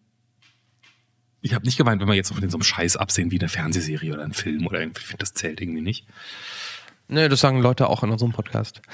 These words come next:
Speaker 2: Die Frage, ist es gut oder schlecht, dass du nicht geweint hast
Speaker 1: Ich
Speaker 2: dieses
Speaker 1: find's
Speaker 2: Jahr?
Speaker 1: schlecht. Ich würd, also, das finde ich nicht gut. Das, also, ich glaube, es gibt Gründe zu weinen, aber man kann sich ja auch so weit zumachen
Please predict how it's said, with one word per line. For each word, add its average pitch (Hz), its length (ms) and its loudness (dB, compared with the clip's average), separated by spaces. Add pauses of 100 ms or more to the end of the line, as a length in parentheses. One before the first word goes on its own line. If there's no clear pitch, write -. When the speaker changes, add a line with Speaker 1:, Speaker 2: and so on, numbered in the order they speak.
(220)
Speaker 2:
Die 147 100 6
Frage, 185 220 4
ist 147 140 0
es 151 160 2
gut 165 160 4
oder 127 160 4
schlecht, - 500 2
dass 113 120 4
du 110 80 6
nicht 110 180 2
geweint 107 320 4
hast 107 200 0
Speaker 1:
Ich - 20 -18
Speaker 2:
dieses 208 180 6
Speaker 1:
find's 247 160 8
Speaker 2:
Jahr? 107 80 8
Speaker 1:
schlecht. 202 300 4
Ich - 160 0
würd, 160 180 2
also, 127 220 4
das 113 160 0
finde 156 160 6
ich 156 100 -2
nicht 170 140 2
gut. - 400 -2
Das, - 260 2
also, 101 360 2
ich - 140 -8
glaube, 117 240 0
es 131 120 -2
gibt - 160 -4
Gründe 120 280 2
zu 120 160 2
weinen, 117 380 2
aber 110 320 4
man 101 540 0
kann 107 160 -2
sich 104 120 -2
ja - 60 2
auch - 80 -2
so 104 140 -2
weit 104 160 2
zumachen 117 640 0